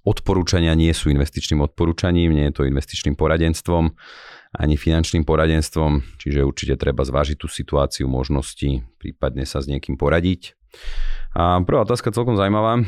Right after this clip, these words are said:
priznám sa, že nepoznám. Mm, čo si myslíte o hyposporiacom konte, ktoré ponúka Fio banka?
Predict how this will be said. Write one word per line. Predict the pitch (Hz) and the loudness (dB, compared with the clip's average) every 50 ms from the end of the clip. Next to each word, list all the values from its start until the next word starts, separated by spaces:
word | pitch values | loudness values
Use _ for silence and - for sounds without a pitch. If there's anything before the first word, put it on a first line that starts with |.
| 85 - - - - | -4 -8 -16 -18 -12
priznám | - - 90 90 87 | -6 -2 0 0 0
sa, | 85 95 | 2 2
že | 87 85 | 2 2
nepoznám. | 80 80 80 - 92 87 95 98 107 113 113 101 - - - - | 2 2 2 2 2 2 2 2 2 2 0 -2 -4 -8 -10 -8
Mm, | - - 80 82 85 85 82 82 85 82 65 - _ _ - - _ - | -6 -4 -2 -2 0 0 0 0 0 -2 -2 -6 _ _ -20 -20 _ -18
čo | - - - | -8 -4 -2
si | 147 - 123 | 0 0 2
myslíte | 101 107 104 - - 113 107 - 113 - | 2 2 2 2 0 0 2 0 0 0
o | - 80 | 2 2
hyposporiacom | 80 76 101 107 - - 85 82 - - 92 90 90 90 90 - - 87 80 | 2 2 2 0 0 0 -2 -2 -2 0 0 2 2 2 0 0 0 -2 -2
konte, | - - 73 71 73 71 - - 98 123 151 147 - _ - - - - - - - - - | 0 0 0 0 0 0 0 0 0 0 0 -2 -6 _ -20 -20 -20 -20 -20 -20 -20 -20 -18
ktoré | - - - 95 95 90 | -8 -4 -2 0 0 0
ponúka | - - 92 92 95 90 - 92 | 0 2 2 2 2 2 0 0
Fio | 80 - - - 90 90 90 | -2 0 2 2 4 4 4
banka? | 80 71 73 67 67 65 - - 65 60 60 60 | 2 2 0 0 -2 -2 -2 -2 -2 -2 -4 -6